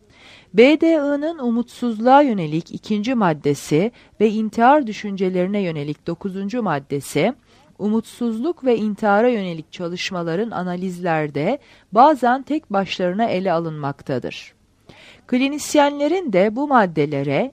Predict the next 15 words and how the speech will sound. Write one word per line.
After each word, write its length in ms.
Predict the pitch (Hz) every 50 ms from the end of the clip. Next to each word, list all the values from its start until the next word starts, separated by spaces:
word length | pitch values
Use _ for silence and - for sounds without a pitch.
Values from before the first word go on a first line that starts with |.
| -
iki 280 | 220 208 - - - 320
ya 240 | 311 277 220 190 180
da 120 | 190 -
üç 380 | - - 302 - - - - -
şeklinde 580 | 208 180 170 - _ 160 160 156 156 147 165
yanıt 480 | 190 220 196 196 196 226 254 - - -
veren 280 | 180 170 160 156 156
kişilere 720 | 151 - - 170 - - 185 156 147 143 143 147 165 240 277 - - - _ _ -
daha 320 | 196 196 208 302 311 226
dikkatle 500 | 233 220 - - 262 269 277 - - 208
eğilmeleri 600 | 185 196 196 196 185 180 175 170 165 160 160 160 156
gerektiği 760 | 190 202 208 214 214 208 _ _ - 196 196 220 254 277
ileri 420 | - - 208 202 196 185 180 247 -
sürülmektedir. 1120 | - - - 202 190 185 180 170 170 160 156 - _ - 151 131 - - - - - - _ _ _ _ - - - _ _ _ _ _ - - - -
Ayrıca 680 | - 302 370 403 381 339 240 185 180 156 160 202 269